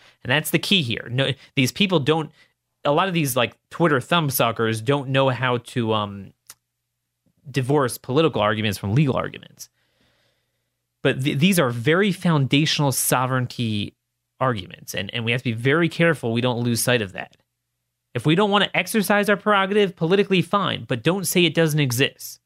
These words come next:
So even those here, so we have the right to set the circumstances and the conditions. "Okay, you could come in,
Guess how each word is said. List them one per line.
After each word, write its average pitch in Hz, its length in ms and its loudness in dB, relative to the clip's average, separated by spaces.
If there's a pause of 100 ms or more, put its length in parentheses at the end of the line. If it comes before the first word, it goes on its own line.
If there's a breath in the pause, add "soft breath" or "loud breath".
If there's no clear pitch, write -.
(760)
So - 240 -2
even 214 300 2
those 185 240 4
here, 175 340 2
so 156 160 0
we 160 140 2
have 190 160 2
the 156 80 2
right 147 320 0
to 143 100 -4
set - 540 -2
the 131 180 -2
circumstances 135 840 -2
and 113 100 -6
the 110 80 -4
conditions. 131 580 0
"Okay, 160 220 0
you 127 180 -4
could - 360 -4
come 123 220 -2
in, 139 280 -4